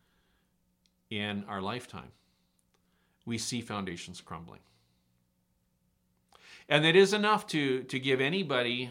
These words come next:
some pause and something to worry about. But Jesus had something to say about that too. And I want to read what he said.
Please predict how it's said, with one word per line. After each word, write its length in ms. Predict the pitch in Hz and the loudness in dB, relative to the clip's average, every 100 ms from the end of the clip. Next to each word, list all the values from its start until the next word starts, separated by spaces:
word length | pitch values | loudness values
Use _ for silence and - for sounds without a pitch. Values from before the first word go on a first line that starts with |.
| - | -12
some 240 | - 120 | -12 -10
pause 680 | - 131 127 113 113 - - _ _ - _ - | -6 0 0 0 -2 -6 -14 _ _ -20 _ -8
and 360 | 110 110 110 | -6 -4 -6
something 340 | 110 113 107 98 | -6 -8 -6 -8
to 80 | |
worry 280 | 98 117 110 | -6 -6 -6
about. 360 | 95 90 104 107 _ _ _ _ _ _ _ _ _ _ _ _ _ _ _ _ _ _ _ _ _ _ _ _ _ _ _ | -8 -10 -12 -14 _ _ _ _ _ _ _ _ _ _ _ _ _ _ _ _ _ _ _ _ _ _ _ _ _ _ _
But 100 | 127 | -10
Jesus 420 | - 165 143 143 | -2 0 0 -4
had 200 | 143 127 | -2 -2
something 360 | - 120 113 110 | -2 -4 -4 -8
to 60 | 110 | -8
say 200 | - 110 | -8 -6
about 220 | 101 98 | -6 -8
that 220 | 87 82 | -10 -10
too. 200 | - - - _ _ _ _ _ _ _ _ _ _ _ _ _ _ _ _ _ | -14 -18 -20 _ _ _ _ _ _ _ _ _ _ _ _ _ _ _ _ _
And 100 | 113 | -4
I 20 | |
want 140 | 143 143 | -2 0
to 40 | |
read 200 | 139 123 | -2 -4
what 80 | 113 | -4
he 100 | 113 | -6
said. 300 | - 98 | -6 -8